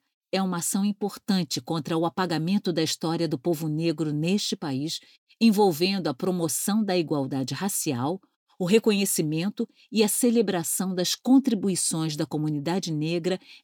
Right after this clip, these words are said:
em todas as áreas da sociedade e a conscientização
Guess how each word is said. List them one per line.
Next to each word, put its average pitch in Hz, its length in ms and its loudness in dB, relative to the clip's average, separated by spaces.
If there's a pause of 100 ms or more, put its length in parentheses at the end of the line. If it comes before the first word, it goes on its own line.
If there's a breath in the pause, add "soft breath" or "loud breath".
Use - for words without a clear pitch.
em 214 200 4 (140)
todas 247 420 4
as 175 280 2
áreas 165 360 0
da 185 100 0
sociedade 131 800 -2 (400 soft breath)
e 226 120 6
a 226 60 4
conscientização 190 1080 2